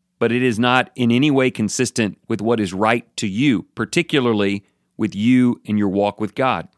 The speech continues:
So the story Bob told leading into that is pretty basic. He was dressed in a suit and a trench coat, looked very professional and senator-like, and they were in a particular part of the museum where there were modern-day politicians and things represented in wax form.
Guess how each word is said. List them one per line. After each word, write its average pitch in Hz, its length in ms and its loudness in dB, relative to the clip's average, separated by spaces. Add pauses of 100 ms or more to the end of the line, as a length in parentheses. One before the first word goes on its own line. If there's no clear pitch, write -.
(520)
So 180 160 0
the 170 120 0
story 196 340 0
Bob 143 300 0
told 131 260 0
leading 120 300 2
into 113 180 0
that 101 260 0
is 98 140 -4
pretty 139 300 -2
basic. 98 500 -2
He 127 100 -2
was 120 200 0
dressed 110 500 -2
in 101 100 -2
a 92 40 -4
suit - 500 -2
and 104 80 -4
a 98 60 -4
trench - 480 -6
coat, 107 320 -2
looked 104 240 -6
very 110 240 0
professional 107 760 -2
and 95 140 -2
senator-like, 104 840 0 (200)
and 139 140 0
they 156 80 4
were 147 160 2
in 143 80 0
a 185 80 0
particular 117 540 -4
part 113 280 2
of 107 40 -2
the 110 80 2
museum 107 600 0
where 101 120 0
there 107 180 2
were 107 220 2
modern-day 101 880 0
politicians 101 800 -4
and 92 120 -4
things 101 320 -2
represented 98 600 -2
in 85 120 -6
wax 98 320 -2
form. 95 380 -6